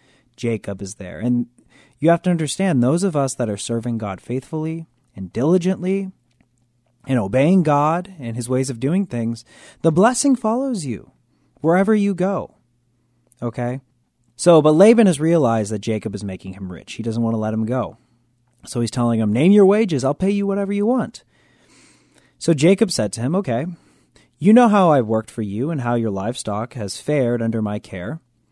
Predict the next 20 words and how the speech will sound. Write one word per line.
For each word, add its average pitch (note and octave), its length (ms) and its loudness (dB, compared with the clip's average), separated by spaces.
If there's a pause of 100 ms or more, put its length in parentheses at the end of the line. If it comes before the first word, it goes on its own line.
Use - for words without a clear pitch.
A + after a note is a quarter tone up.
(420)
The C3+ 120 2
little A#3 340 6
you F3+ 240 0
had D3 340 0
before B2 320 -2
I B2 60 0
came A#2+ 340 -6
has C3+ 100 -4
greatly C3+ 340 -2
increased, A2+ 540 -6
and A#2 100 -2
the A2 60 -2
Lord C3+ 280 0
has A#2+ 120 -2
blessed G2+ 360 -8
you G3 100 -2
wherever A2 380 -2
I C#3+ 120 0
have D#3 140 -4
been. F3+ 340 -2